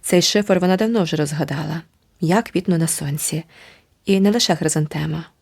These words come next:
а й дика троянда. Вона вірить, що це повідомлення надіслала щаслива жінка, яка десь вільно гуляє без шпилюк, корсетів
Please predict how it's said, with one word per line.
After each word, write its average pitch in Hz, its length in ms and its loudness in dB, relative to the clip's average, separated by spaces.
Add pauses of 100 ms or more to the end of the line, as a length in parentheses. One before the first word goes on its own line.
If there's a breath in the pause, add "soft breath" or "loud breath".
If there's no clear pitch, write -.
(100)
а 160 80 0
й 156 60 4
дика 156 260 -2
троянда. 147 600 -4 (920 soft breath)
Вона 170 240 2
вірить, 175 360 2 (280 loud breath)
що - 160 -4
це 180 160 4
повідомлення 170 600 2
надіслала 160 500 2
щаслива 165 440 2
жінка, 170 500 0 (340 loud breath)
яка 170 340 2
десь 180 340 2
вільно 180 340 2
гуляє 156 380 2
без 151 180 -2
шпилюк, 156 520 -2
корсетів 151 640 -2